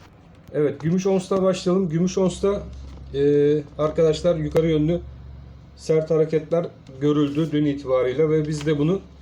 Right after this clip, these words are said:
e, zaten dünkü videomuzda anlatmıştık. Beklentilerimiz dahilindeydi. E, şimdi gümüşte yirmi beş on dört bizler için önemli arkadaşlar. Şuradaki yirmi beş on dört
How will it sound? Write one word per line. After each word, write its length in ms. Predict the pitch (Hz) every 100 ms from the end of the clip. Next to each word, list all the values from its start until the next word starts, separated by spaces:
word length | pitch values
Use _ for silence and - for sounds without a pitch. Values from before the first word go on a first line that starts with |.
| - - - - -
e, 240 | 135 139 139
zaten 400 | 160 156 170 151
dünkü 280 | 156 170
videomuzda 500 | 156 147 143 139 143
anlatmıştık. 640 | 156 156 151 156 - 180 -
Beklentilerimiz 800 | 147 143 156 151 143 139 175 160
dahilindeydi. 800 | 147 139 139 143 139 131 131 185 - - - _ - - _ _ -
E, 260 | 135 139
şimdi 340 | 139 185 196 175
gümüşte 600 | 196 202 - 226 247 - - - - - - - - - - - - - -
yirmi 420 | 143 160 180 185 190
beş 280 | 214 - - -
on 260 | 175 185 151
dört 220 | 131 - - - - - 143
bizler 300 | 147 175 151
için 280 | 147 196 -
önemli 340 | 151 147 147
arkadaşlar. 580 | 131 - 120 117 185 190 - - - - - - -
Şuradaki 440 | - 151 143 147 160
yirmi 240 | 147 143
beş 160 | 151 147
on 200 | 131 120
dört 380 | 175 175 -